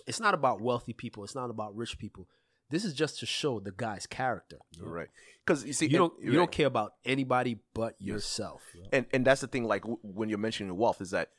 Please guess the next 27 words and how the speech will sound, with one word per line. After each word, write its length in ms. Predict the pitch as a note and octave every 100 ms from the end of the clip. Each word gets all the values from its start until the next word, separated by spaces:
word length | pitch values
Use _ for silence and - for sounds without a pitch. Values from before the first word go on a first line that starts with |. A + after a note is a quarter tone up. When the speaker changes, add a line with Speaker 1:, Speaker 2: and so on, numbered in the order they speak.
| _
Speaker 3:
does 160 | A#2 G2+
wealth 240 | A2 B2 -
have 220 | A2 A2
you 120 | A#2+
or 40 | G2
do 140 | G#2+
you 80 | G#2
have 180 | F#2+ F2
wealth? 380 | A#2 - - _ _ _ _
'Cause 140 | G#2
you 80 | C#3+
can 140 | A#2+
have 320 | F#2+ D3+ C3 F2+
wealth, 340 | G#2 F#2 - -
but 160 | G2+
the 60 | F#2+
wealth 400 | F#2 A#2 G2+ - -
don't 240 | G#2+ A2+ F#2+
have 280 | G2+ F2
you. 260 | A2 C#3 F2+
Speaker 1:
Right. 380 | E2+ F#2 E2+ G2
Speaker 3:
Because 340 | A2+ A#2+ F#2+
you 120 | G#2 A2+
still, 260 | - G#2+
you 140 | A2+ A#2+
have 260 | A2 E2
God. 400 | A2+ B2 - -